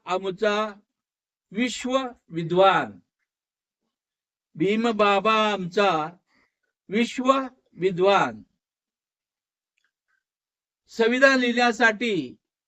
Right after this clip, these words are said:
काही लोकांच्याकडे नेहरूंनी विचारणा केली. त्यावेळी मुद्दाम मी या ठिकाणी जे काही शब्दप्रयोग केलेले आहेत,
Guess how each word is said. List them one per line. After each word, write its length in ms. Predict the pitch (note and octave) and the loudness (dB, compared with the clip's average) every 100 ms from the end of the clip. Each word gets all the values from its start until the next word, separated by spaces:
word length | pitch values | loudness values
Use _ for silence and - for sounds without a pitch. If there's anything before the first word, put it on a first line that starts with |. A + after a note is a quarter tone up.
| _ _ _ _ _ _ _ _ _ _ _ | _ _ _ _ _ _ _ _ _ _ _
काही 360 | G3 G#3 B3 B3+ | 2 4 4 4
लोकांच्याकडे 640 | A#3 A3+ A3+ A3 A3+ A#3 | 0 0 -2 0 2 2
नेहरूंनी 680 | G#3+ G#3 G3+ A3 G#3+ A3 A3 - _ _ _ _ _ _ _ _ _ _ _ _ _ _ _ | 4 4 2 2 -2 -4 -8 -16 _ _ _ _ _ _ _ _ _ _ _ _ _ _ _
विचारणा 500 | F#3+ F3+ B3+ C4 C4 | -8 0 2 4 2
केली. 520 | B3 A#3 G3+ E3 B2+ G#2 _ _ _ _ _ _ _ _ _ _ - | 0 -2 -2 -4 -8 -12 _ _ _ _ _ _ _ _ _ _ -2
त्यावेळी 360 | G#3+ B3 C#4 C#4+ | 2 4 2 2
मुद्दाम 460 | A#3 F#3 A#3+ C4+ | 0 4 6 6
मी 200 | C#4 C4+ | 4 2
या 100 | B3 | 2
ठिकाणी 800 | A3+ A#3+ G#3+ A3 G#3+ F#3+ C3+ A#2+ _ _ _ _ _ _ _ - _ _ E3 | 2 -2 -2 0 0 -4 -8 -10 _ _ _ _ _ _ _ -20 _ _ 0
जे 220 | A#3 B3+ | 4 4
काही 200 | C#4 C#4+ | 6 2
शब्दप्रयोग 680 | - A#3+ G#3 C4+ B3+ B3 A#3+ | 2 -2 0 0 2 4 4
केलेले 460 | A#3+ A#3 A3 A3 G#3 | 2 -2 0 2 2
आहेत, 300 | F3+ D3 | 2 0